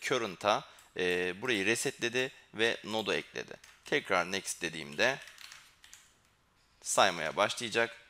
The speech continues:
Hatta şöyle kafamız karışmasın, şunları aradan kaldırayım.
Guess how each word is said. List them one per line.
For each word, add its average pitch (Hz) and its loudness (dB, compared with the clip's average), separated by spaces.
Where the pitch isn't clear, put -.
Hatta - -8
şöyle 92 -2
kafamız 82 -10
karışmasın, 98 -8
şunları 104 -8
aradan 87 -6
kaldırayım. 110 -2